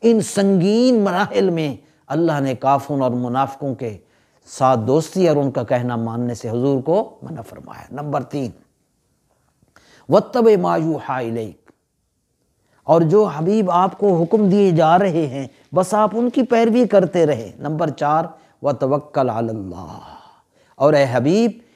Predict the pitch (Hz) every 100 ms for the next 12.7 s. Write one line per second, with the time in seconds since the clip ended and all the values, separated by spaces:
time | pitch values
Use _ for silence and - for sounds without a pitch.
0 | _ - 240 208 220 - - 190 226 247
1 | - 226 170 208 269 277 254 196 202 160
2 | 170 170 175 156 175 180 - 151 123 165
3 | - 147 - _ _ _ _ _ _ 143
4 | 151 123 120 117 104 - 117 104 104 117
5 | 110 113 - 101 110 120 107 101 _ _
6 | _ 120 180 190 - 208 - 156 170 139
7 | 127 131 127 - 127 165 156 127 120 123
8 | 113 - _ - 135 170 190 170 147 123
9 | 127 104 - _ - 135 - 127 147 135
10 | 135 123 110 _ _ - 120 117 120 110
11 | 120 113 117 113 - 120 139 151 170 185
12 | 160 120 113 214 233 - 156